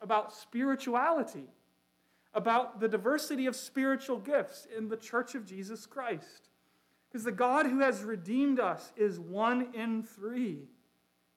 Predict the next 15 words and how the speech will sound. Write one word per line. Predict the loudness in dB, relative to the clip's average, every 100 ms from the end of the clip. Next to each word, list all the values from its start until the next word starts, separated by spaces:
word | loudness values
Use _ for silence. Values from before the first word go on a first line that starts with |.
| _
He | -4 -2
is | -4
profoundly | -4 -6 -6 -2 4 6 6 6
united | 4 6 4 4 -2
in | -6 -12 2
all | 4 6
of | 2
his | -6 -2
works, | -2 -2 -8 -14
and | -12 -6
in | -4 -2
himself | -4 -6 -4 2 4 2 -4
he | -4
is | -4 -4
one. | 2 6 6 4